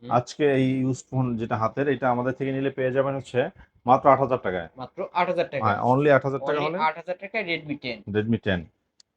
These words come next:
Speaker 2: Sony-র ফোন মাত্র বারো হাজার টাকায়।
Speaker 1: মাত্র বারো হাজার টাকায় Sony-র ফোন
Speaker 2: জি,
Speaker 1: কিন্তু
Speaker 2: মাত্র
Speaker 1: ভিউয়ার্স।
Speaker 2: বারো হাজার টাকা হলে Sony-র ফোন ডিভাইস
Speaker 1: ক্যামেরার
Speaker 2: পেয়ে যাবেন।
Speaker 1: দিক থেকে কিন্তু বেস্ট একটা ফোন হবে এই ফোনটা।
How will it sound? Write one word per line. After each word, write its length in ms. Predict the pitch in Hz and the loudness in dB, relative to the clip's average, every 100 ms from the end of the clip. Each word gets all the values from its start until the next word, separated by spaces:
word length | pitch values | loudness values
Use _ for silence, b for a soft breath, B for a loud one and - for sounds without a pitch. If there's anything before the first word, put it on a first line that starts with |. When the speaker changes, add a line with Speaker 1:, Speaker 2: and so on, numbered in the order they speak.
| - _ - - | -20 _ -12 4
Speaker 2:
Sony-র 340 | 143 160 156 | 4 6 2
ফোন 380 | 165 156 156 185 | 4 2 2 -4
মাত্র 500 | 135 131 143 _ 196 | -2 0 0 _ 6
বারো 220 | 165 151 143 | 10 10 8
হাজার 160 | 127 - | 4 0
টাকায়। 220 | 98 87 | -6 -6
Speaker 1:
মাত্র 480 | 143 180 196 - 277 | -4 -4 -6 -6 -6
বারো 360 | 190 180 240 247 | -4 -2 2 4
হাজার 180 | 262 254 | 2 0
টাকায় 200 | 247 240 | 0 -2
Sony-র 420 | - 202 208 190 | 0 0 2 -2
ফোন 100 | 113 | -2
Speaker 2:
জি, 60 | 110 | 2
Speaker 1:
কিন্তু 60 | |
Speaker 2:
মাত্র 220 | 123 135 | 4 4
Speaker 1:
ভিউয়ার্স। 180 | 160 143 | 2 4
Speaker 2:
বারো 200 | 143 147 | 6 6
হাজার 160 | 147 147 | 2 0
টাকা 180 | 156 156 | -2 0
হলে 120 | 170 | -2
Sony-র 320 | - 135 143 | -2 -4 -4
ফোন 160 | - 151 | -6 -6
ডিভাইস 220 | 139 139 | 2 4
Speaker 1:
ক্যামেরার 260 | 202 214 220 | 4 4 2
Speaker 2:
পেয়ে 100 | 240 | 2
যাবেন। 180 | 214 190 | -4 -2
Speaker 1:
দিক 200 | 208 - | -4 2
থেকে 140 | 240 | 2
কিন্তু 180 | 233 202 - | 2 -4 -2
বেস্ট 300 | 180 240 240 | 6 6 6
একটা 200 | 214 185 - | -6 -6 -4
ফোন 120 | 165 | -2
হবে 260 | 151 143 135 | -2 -2 -4
এই 140 | 131 | -6
ফোনটা। 340 | 131 123 117 | -12 -12 -12